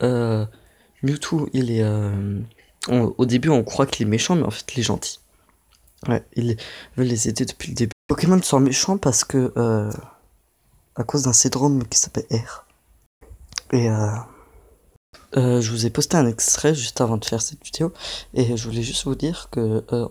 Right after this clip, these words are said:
on, après Magikarp, il devient Léviator. <clears throat>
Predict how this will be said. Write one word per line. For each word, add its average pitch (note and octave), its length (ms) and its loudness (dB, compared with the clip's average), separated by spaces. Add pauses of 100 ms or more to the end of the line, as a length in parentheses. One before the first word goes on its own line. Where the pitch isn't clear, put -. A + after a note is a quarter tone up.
on, B2+ 240 0
après C#3 400 -4
Magikarp, B2+ 640 -2
il - 80 -2
devient A#2 300 2
Léviator. - 580 0 (1300)
<clears throat> F3+ 560 6